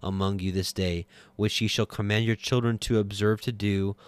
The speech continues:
all the words of this law." Now, uh, I, I've been, um, approached by many about a certain, uh, ministry that teaches, uh, it's really interesting. It's like, uh,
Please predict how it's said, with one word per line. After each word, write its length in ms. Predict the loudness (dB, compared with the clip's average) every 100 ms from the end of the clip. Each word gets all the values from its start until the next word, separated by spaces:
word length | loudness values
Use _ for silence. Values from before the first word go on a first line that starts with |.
| -20 _ _
all 580 | 10 12 12 12 8 2 0
the 120 | 2
words 460 | 4 4 2 0 -6
of 160 | -4
this 240 | -2 -2 0
law." 300 | 0 0 0
Now, 260 | 0 0 -4 -20 -20 -20 _ -6
uh, 400 | -2 -2 -2 -2
I, 80 | -2
I've 100 | 0
been, 520 | 0 2 0 -2 -6 _ _ -12
um, 580 | -4 -2 0 0 -4 -8 -14 _ _ _ _ _ _ _ _ _ -20 -20 _ _ _ _ _ _
approached 540 | -6 -4 0 2 2 0
by 160 | 0
many 600 | 0 0 0 0 -2 -4 -6
about 300 | -2 0 0
a 100 | 0
certain, 640 | 0 0 0 0 -2 -4 -8 -20 -20 -20 -10
uh, 200 | -6 -2
ministry 580 | 0 0 0 -2 -4 -2
that 180 | -4 -4
teaches, 800 | -4 -4 -2 -2 -2 -2 -6 -10 _ -20 -20 _
uh, 240 | -4 -2 -2
it's 200 | -4 -6
really 180 | -4 -4
interesting. 380 | -2 -4 -4 -4
It's 180 | -2
like, 220 | -2 0 0
uh, 260 | 2 0